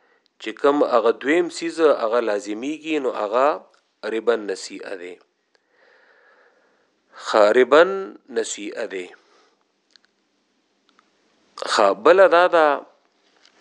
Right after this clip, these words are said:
دا ښه، څنګه چې مونږ دا وویلې په قرآن کې دغې ته ربا الق-، ربا القرض وایي، ځکه په هغې کې په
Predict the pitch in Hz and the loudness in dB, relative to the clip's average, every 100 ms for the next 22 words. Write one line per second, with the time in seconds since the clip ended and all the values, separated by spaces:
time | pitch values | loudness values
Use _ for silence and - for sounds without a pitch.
0 | - _ _ - _ - 107 123 120 123 | -20 _ _ -20 _ -20 2 6 8 6
1 | 127 - _ _ _ _ _ _ _ _ | 2 -6 _ _ _ _ _ _ _ _
2 | _ _ _ _ _ _ _ _ _ _ | _ _ _ _ _ _ _ _ _ _
3 | _ - _ _ _ - _ _ - - | _ -20 _ _ _ -20 _ _ -20 -20
4 | _ _ _ _ _ _ _ _ - - | _ _ _ _ _ _ _ _ -20 -20
5 | - - - - - - - - - - | -20 -20 -20 -20 -20 -20 -20 -20 -20 -14
6 | - - 104 - 160 165 165 170 180 151 | -2 2 4 4 4 4 4 4 6 6
7 | 147 160 160 156 143 120 - 117 123 143 | 6 6 6 6 6 2 4 6 6 4
8 | 143 - 131 120 - - 120 123 127 110 | 0 -6 -6 -6 -10 2 4 6 6 6
9 | 104 101 98 - 131 127 120 117 110 107 | 6 4 2 4 2 2 2 2 2 2
10 | 104 - 139 151 135 139 143 143 - _ | 0 2 4 4 2 -2 -2 -6 -14 _
11 | _ _ _ 131 139 143 143 156 165 143 | _ _ _ -4 0 2 4 4 2 -4
12 | 131 | -6